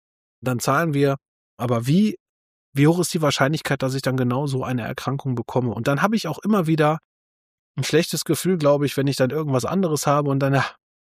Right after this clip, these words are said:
ich hatte keinen Unfall, also komme ich nicht in die bessere Unterkunft. Ah, ich hatte die und die Erkrankung nicht, also bekomme ich wieder nicht die Unterkunft. Und deswegen, dann mach es lieber von vornherein vernünftig. Achte darauf, dass du entsprechend Altersrückstellungen in deinem Tarif hast. Das heißt also, dass nicht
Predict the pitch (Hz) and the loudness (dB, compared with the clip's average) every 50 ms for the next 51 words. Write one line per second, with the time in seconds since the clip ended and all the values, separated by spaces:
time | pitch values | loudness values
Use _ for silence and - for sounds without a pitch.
0 | _ - - - - - 135 - 135 123 139 165 165 - - 139 139 135 - 131 | _ -6 -2 -2 -2 0 0 0 0 2 0 0 0 2 2 2 2 2 0 0
1 | 127 120 127 127 123 - - - 120 117 117 123 113 - - 117 123 117 117 117 | 0 0 0 0 -2 -2 -2 -2 -2 -2 -2 -4 -4 -6 -6 -4 -4 -2 -2 -2
2 | 113 - - 113 113 113 117 110 104 - 113 117 127 - - - 151 143 131 - | -4 -4 -4 -4 -4 -4 -4 -6 -6 -6 -8 -10 -8 -4 -2 0 0 0 -2 -6
3 | _ _ _ _ _ _ - - - 143 139 139 131 139 156 160 139 143 131 131 | _ _ _ _ _ _ -8 -4 -2 0 2 2 2 2 2 2 2 0 -2 -2
4 | - - - 147 170 185 180 170 151 156 165 170 160 - - 131 131 131 131 131 | -2 -2 0 0 0 2 2 2 4 4 4 2 0 -2 -4 -2 -2 0 0 0
5 | 135 131 - - 131 - - 127 123 117 - 123 123 120 117 110 - - - - | 0 -2 -2 -4 -4 -2 -2 -2 -2 -2 -4 -2 -2 -2 -2 -4 -6 -6 -6 -6
6 | 120 - 117 - - 110 208 - - - 120 113 - - _ _ _ _ - - | -6 -6 -6 -6 -6 -8 -8 -8 -6 -6 -6 -6 -6 -10 _ _ _ _ -4 -2
7 | 123 - 156 147 139 131 127 131 151 - 190 165 - - 165 151 143 - - 139 | 0 2 2 2 4 4 4 4 2 2 2 0 -2 0 0 0 0 0 0 -2
8 | 127 - 151 147 151 139 127 131 127 - - 120 131 165 185 - - - 175 175 | -4 -2 -2 -2 -2 -2 -2 -4 -4 -2 0 0 2 2 2 0 0 -2 -2 -2
9 | - - _ _ _ _ _ _ _ _ _ _ _ - 160 165 - - 180 147 | -4 -8 _ _ _ _ _ _ _ _ _ _ _ -2 -2 0 2 2 2 2
10 | 147 139 127 127 127 127 - - - 110 - - - 127 120 120 117 113 - - | 2 2 2 2 2 2 0 -2 -6 -6 -6 -4 -2 0 0 0 0 -2 -4 -6
11 | 117 113 - - - 123 113 - 127 113 - - - 170 190 - 190 - - 160 | -6 -6 -6 -6 -4 -4 -4 -4 -6 -8 -6 -2 0 0 2 2 2 0 0 -2
12 | 147 - - 151 147 143 143 139 135 135 131 127 - 135 120 127 131 135 - 131 | -2 -2 0 2 2 2 2 2 0 0 0 -2 -2 -2 -2 -2 -2 -2 -2 -4
13 | 123 - 117 113 - 120 117 113 - - 123 117 120 117 113 113 - - 135 143 | -4 -4 -4 -4 -4 -4 -4 -4 -4 -6 -6 -6 -6 -6 -6 -4 0 2 2 2
14 | 156 - - - - - | 2 2 -2 -10 -12 -16